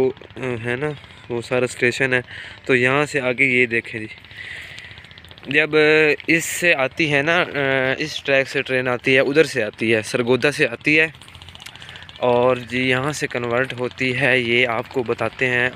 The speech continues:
आगे, ये यहाँ पर जोड़ है, यहाँ पर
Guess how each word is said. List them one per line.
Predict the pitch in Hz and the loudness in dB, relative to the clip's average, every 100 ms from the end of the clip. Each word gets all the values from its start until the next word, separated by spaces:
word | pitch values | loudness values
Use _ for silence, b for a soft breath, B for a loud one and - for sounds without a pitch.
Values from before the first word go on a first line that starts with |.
| 113 | -4
आगे, | 120 139 131 - - - B B B B B B - - - 131 | -2 -4 -4 -12 -20 -14 B B B B B B -18 -18 -16 -4
ये | 135 131 | 0 2
यहाँ | 120 127 139 | 0 -2 0
पर | 123 110 | -2 -2
जोड़ | 107 107 107 | -2 0 0
है, | 107 | 0
यहाँ | 110 | -2
पर | 107 | -4